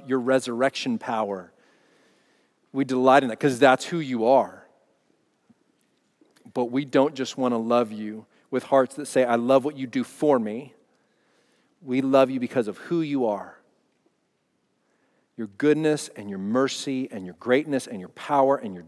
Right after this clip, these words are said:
justice. We love your wrath. We love everything about you that you have displayed yourself to be. It's all good, every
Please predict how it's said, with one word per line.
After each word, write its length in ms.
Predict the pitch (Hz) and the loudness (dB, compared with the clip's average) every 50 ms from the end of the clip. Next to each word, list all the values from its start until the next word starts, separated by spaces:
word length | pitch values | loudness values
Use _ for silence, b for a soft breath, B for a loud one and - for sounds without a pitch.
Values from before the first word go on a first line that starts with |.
| _ | _
justice. 640 | - - 143 143 139 - - - 151 131 - - - b b b b - | -8 -2 0 0 0 -2 -6 -8 -8 -8 -8 -12 -16 b b b b -10
We 80 | 123 | -6
love 160 | 113 104 92 | -6 -6 -6
your 120 | 95 95 90 | -6 -10 -8
wrath. 640 | 90 95 120 131 135 143 151 151 - - - - b b b b b | -2 2 4 4 4 4 0 -6 -8 -14 -20 -20 b b b b b
We 100 | 147 143 | -2 0
love 180 | 123 110 107 - - | 0 0 -2 -2 0
everything 760 | - 147 151 156 170 190 208 202 - - 208 196 190 196 196 | 2 2 2 2 0 -4 -4 -4 -4 -2 -2 -2 0 -2 -2
about 520 | 160 139 120 131 127 123 127 123 - - | -4 -2 2 2 2 2 2 -2 -6 -10
you 140 | 110 101 101 | -10 -10 -10
that 120 | 92 120 127 | -10 -8 -8
you 100 | 120 113 | -6 -8
have 120 | 123 113 | -8 -8
displayed 520 | 113 107 - - - - 143 143 156 151 | -8 -10 -10 -10 -6 0 0 0 0 0
yourself 360 | 160 147 - - 147 131 120 - | -2 -8 -4 -2 -2 -2 -2 -4
to 80 | - 110 | -8 -10
be. 320 | 110 101 92 92 - _ _ _ _ _ _ _ _ _ _ _ _ _ _ _ _ _ _ _ _ _ _ _ _ _ _ _ _ _ _ _ _ _ _ _ - | -10 -10 -10 -12 -20 _ _ _ _ _ _ _ _ _ _ _ _ _ _ _ _ _ _ _ _ _ _ _ _ _ _ _ _ _ _ _ _ _ _ _ -18
It's 160 | - - - - | -18 -18 -10 -2
all 600 | - 139 147 156 160 170 175 175 165 151 - 135 110 | 2 4 6 6 6 6 4 2 0 -4 -14 -14 -6
good, 380 | 123 123 110 95 90 - - _ - | -2 -2 -2 -2 -4 -10 -14 _ -2
every 380 | 135 139 139 165 165 165 156 | -2 0 0 0 -4 -4 -4